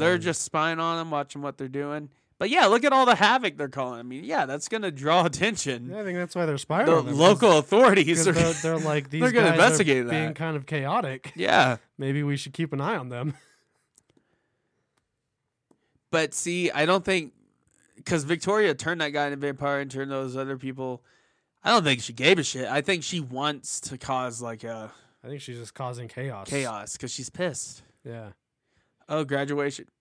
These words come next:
Speaker 1: Wow.
Speaker 2: Well, mm,
Speaker 1: Yellow gowns.
Speaker 2: that's, uh,
Speaker 1: Unique.
Speaker 2: oh, yeah, they're all graduating 'cause they're all, like, uh
Speaker 1: <laughs> Yeah.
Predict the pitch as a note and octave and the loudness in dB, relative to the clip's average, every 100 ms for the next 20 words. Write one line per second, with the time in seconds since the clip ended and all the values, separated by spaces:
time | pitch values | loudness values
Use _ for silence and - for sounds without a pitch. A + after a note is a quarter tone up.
0 | _ C3+ B2 A2+ G#2 _ _ _ _ _ | _ -8 -4 -4 -8 _ _ _ _ _
1 | _ A#2+ D#3 C3+ - _ D#3+ D3 C#3 _ | _ -16 -14 -14 -16 _ -20 -20 -20 _
2 | _ A#2+ A#2 A#2+ C3+ C#3 G#2+ G#2 G#2 F#2 | _ -18 -14 -6 -4 -4 -6 -14 -20 -20
3 | F2+ G2+ _ _ _ _ _ _ _ _ | -20 -20 _ _ _ _ _ _ _ _
4 | _ _ _ _ _ _ _ - A#2 B2 | _ _ _ _ _ _ _ -18 -16 -16
5 | - - C#3 C#3 C3+ C3+ C3 C3 B2+ B2 | -16 -14 -12 -10 -8 -8 -8 -8 -10 -12
6 | - C3 A2+ - - - - _ _ - | -10 -12 -12 -18 -16 -18 -18 _ _ -8
7 | D#3+ D#3 D#3 C3+ C3 C3 C3+ C3 A2 G#2+ | -4 -2 -2 -4 -6 -6 -8 -10 -14 -14
8 | A2 G2 G2+ G#2 G2+ G#2+ G2+ G2+ F#2+ - | -16 -16 -18 -18 -18 -16 -16 -16 -18 -20
9 | F#2+ G3 - - - F3+ D#3+ G#3 A3 G3+ | -8 -4 -4 -6 -12 -10 -10 2 6 6